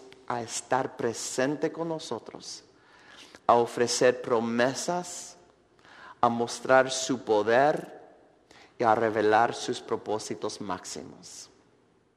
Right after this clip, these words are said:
La resurrección de Lázaro nos permite reinterpretar nuestra vida presente.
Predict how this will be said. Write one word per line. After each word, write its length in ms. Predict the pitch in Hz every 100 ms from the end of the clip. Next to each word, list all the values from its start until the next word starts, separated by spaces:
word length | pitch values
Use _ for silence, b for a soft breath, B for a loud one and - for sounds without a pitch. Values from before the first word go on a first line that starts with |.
| _ _ _ _ b b b b b -
La 140 | 131
resurrección 640 | 131 143 175 175 - 165 160
de 80 |
Lázaro 460 | 143 131 131 123 117
nos 200 | 117 117
permite 760 | - 117 123 143 - 127 123 -
reinterpretar 1500 | - 135 143 139 - 151 139 139 131 123 117 - 131 139 139
nuestra 560 | 127 120 123 127 - 135
vida 580 | 117 113 117 117 117 117
presente. 680 | - 104 - 101 95 95